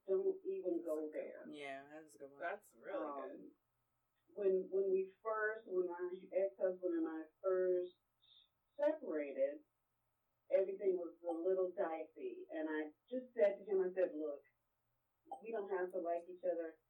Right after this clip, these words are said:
Speaker 1: but we have to deal with each other for Breon." I said, "If the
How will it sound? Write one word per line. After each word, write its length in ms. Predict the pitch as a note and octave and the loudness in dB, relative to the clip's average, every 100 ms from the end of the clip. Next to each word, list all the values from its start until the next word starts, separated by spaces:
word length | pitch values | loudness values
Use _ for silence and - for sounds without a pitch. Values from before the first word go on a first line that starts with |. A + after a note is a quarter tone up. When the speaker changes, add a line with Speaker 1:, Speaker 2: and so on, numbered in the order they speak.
| _ _ _ _ _ | _ _ _ _ _
Speaker 1:
but 240 | - F#3 - | -2 0 0
we 160 | G3 | -4
have 160 | G3 F#3 G3+ | -4 -4 -6
to 40 | F#3 | -6
deal 240 | F3+ F3+ | 0 0
with 160 | E3+ E3 | 0 -6
each 240 | - E3+ | -6 0
other 400 | D3+ D3+ - - - _ | 0 0 -4 -8 -14 _
for 160 | - D4+ | -10 -8
Breon." 320 | D4+ C#4+ C4 - - _ _ _ - | -6 -6 -6 -10 -20 _ _ _ -16
I 40 | - | -2
said, 240 | E4 - | 0 0
"If 160 | E3+ E3+ | -2 -4
the 80 | D#3 | -6